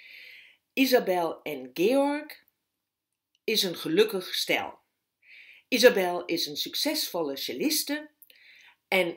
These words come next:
Georg werkt bij een krant als journalist. Alles koekenij.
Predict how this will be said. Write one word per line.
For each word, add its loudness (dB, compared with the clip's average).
Georg 2
werkt 2
bij -6
een -16
krant 0
als -4
journalist. 0
Alles 2
koekenij. 0